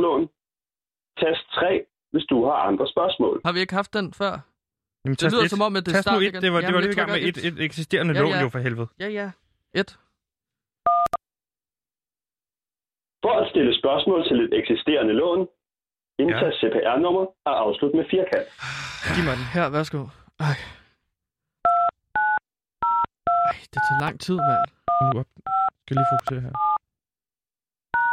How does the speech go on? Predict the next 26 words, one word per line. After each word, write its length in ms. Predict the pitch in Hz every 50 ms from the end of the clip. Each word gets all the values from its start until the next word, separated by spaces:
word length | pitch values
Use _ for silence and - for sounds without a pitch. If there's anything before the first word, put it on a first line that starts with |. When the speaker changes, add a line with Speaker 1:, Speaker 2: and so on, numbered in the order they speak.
| - - _ _ _
Speaker 3:
Sådan 160 | - - 113 107
der. 80 | - - _ _ _ _ _ _ _ _ _ _ _ _ _ _ _ _ _ _ _ _ _ _ _ _ _ _ _ _ _ - -
Speaker 1:
Du 60 | 190 196 -
har 220 | 175 147 135 139 131 135
nu 80 | 139 151 151 151 - - -
følgende 340 | - 104 101 104 113 120 127 123 139
valgmuligheder. 600 | 147 165 185 190 165 139 117 113 107 87 87 92 92 - _ _ _ _ _ _ _ _ _ _ _ _ -
Tast 220 | - 117 107 - - - -
to 100 | 208 214 208 - - - _ _ _ _ _ _ _ -
for 80 | -
information 680 | - 117 110 107 107 104 104 - - 170 165 170 -
omkring 420 | - 113 110 - - 139 139 - -
dine 200 | 139 120 110 107 104 101
lånemuligheder. 680 | 104 117 131 165 185 175 175 170 165 170 175 147 156 - - _ _ _ _ _ _ _ _ _ _ _ _ _ _ _ _ -
Tast 240 | - 120 104 - - - -
et, 160 | 147 165 185 - - _ _ _ _ _ _ _ _ -
hvis 140 | 135 143 143 -
du 140 | 156 120
ønsker 220 | - 110 - - 120
at 100 | 113 -
optage 440 | 113 113 113 - - 160 139 147 - - -
et 120 | 113 107 -
nyt 180 | 110 110 107 107
lån. 340 | 110 135 143 - - 185 - _ _
Speaker 3:
Nej. 220 | - 123 127 143 156 - _ _ _ _
Speaker 2:
Hva? 100 | - 135